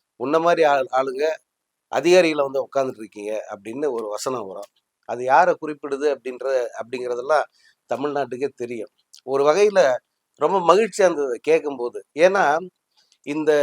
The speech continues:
சமூகத்துக்காக, இந்த தமிழ், அஹ், இனத்துக்காக யாரெல்லாம் அதிக பாடுபட்டாங்களோ, யாரெல்லாம் நல்லது செஞ்சாங்களோ, அவங்கள வந்து வாய்க்கு வந்த மாதிரி பேசுற ஒரு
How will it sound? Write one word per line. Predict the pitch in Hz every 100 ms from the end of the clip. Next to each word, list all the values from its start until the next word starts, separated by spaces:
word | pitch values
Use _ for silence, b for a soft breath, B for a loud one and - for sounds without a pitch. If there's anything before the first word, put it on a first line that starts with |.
| 135 123
சமூகத்துக்காக, | - 156 226 220 202 - 160 143 139 127 147 170 - _ _ -
இந்த | 127
தமிழ், | 131 127 180 190 175 _
அஹ், | 131 127
இனத்துக்காக | 135 147 139 117 117 107 123 151 - _ _ _ _ 131
யாரெல்லாம் | 160 226 240 233 240
அதிக | 208 156 190 185
பாடுபட்டாங்களோ, | 151 160 165 139 - 120 113 131 143 -
யாரெல்லாம் | 139 185 196 202 208
நல்லது | 151 151 190 175
செஞ்சாங்களோ, | - 120 113 101 101 120 - _ _ -
அவங்கள | 101 160 196 175
வந்து | 147 170 175
வாய்க்கு | 131 180 175 165
வந்த | 147 147
மாதிரி | 160 156
பேசுற | 143 143 139 131
ஒரு | 120